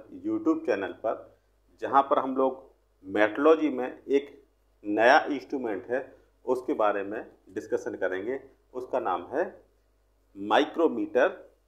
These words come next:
clinometer। हाँ जी, clinometer। जैसा कि हमने पिछली video बनाई थी, पिछला lecture था,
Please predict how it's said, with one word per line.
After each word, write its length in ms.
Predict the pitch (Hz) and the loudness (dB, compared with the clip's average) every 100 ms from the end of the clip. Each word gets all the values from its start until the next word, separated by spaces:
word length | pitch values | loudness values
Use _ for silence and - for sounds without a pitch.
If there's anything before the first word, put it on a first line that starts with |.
| _ _ | _ _
clinometer। 720 | 202 214 180 117 87 - - - - _ _ _ _ _ _ _ _ _ 117 | -8 -2 -2 -2 -4 -6 -6 -8 -20 _ _ _ _ _ _ _ _ _ -2
हाँ 100 | 110 | -2
जी, 100 | - | -2
clinometer। 1000 | - - 156 170 170 135 104 - - - - _ _ _ _ _ | -10 -10 0 0 2 0 -2 -6 -8 -8 -18 _ _ _ _ _
जैसा 240 | 113 120 180 | 2 4 4
कि 160 | 180 180 | 4 0
हमने 260 | 170 170 | 2 -2
पिछली 760 | 160 - _ _ - - 143 196 | -4 -10 _ _ -16 -8 -2 -2
video 420 | 160 147 123 117 - - _ _ | -2 -4 -2 -2 -2 -12 _ _
बनाई 280 | 104 101 92 | -2 0 0
थी, 280 | - 110 135 - - | -2 -6 -6 -8 -16
पिछला 260 | - - 151 | -14 0 4
lecture 380 | 147 120 127 104 | 4 2 0 -2
था, 760 | - - _ 101 107 - - | -4 -16 _ -4 -4 -4 -12